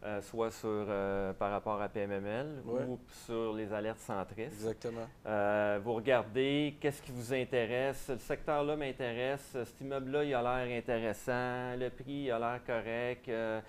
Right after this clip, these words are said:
Speaker 1: euh, je, là, vous nous, nous l'envoyez. Euh, nous autres, on fait une petite analyse, une analyse de marché, tout ça. Nous autres, on, on regarde ça, on dit, « OK, à ce prix-là,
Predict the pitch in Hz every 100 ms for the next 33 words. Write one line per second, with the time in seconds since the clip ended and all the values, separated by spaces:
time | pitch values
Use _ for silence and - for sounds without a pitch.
0 | - - - 113 113 110 110 113 113 90
1 | 110 87 - - 135 135 135 120 131 139
2 | 139 139 131 - 127 131 131 135 139 127
3 | 131 123 120 131 165 190 - - - 117
4 | 120 143 143 117 - 139 123 - 143 127
5 | 123 123 135 151 156 143 131 117 120 123
6 | 131 120 123 117 110 - 143 - - -
7 | 139 139 120 123 120 113 110 110 117 104
8 | 110 107 - 131 113 101 117 107 - 123
9 | 113 - 117 - 120 117 127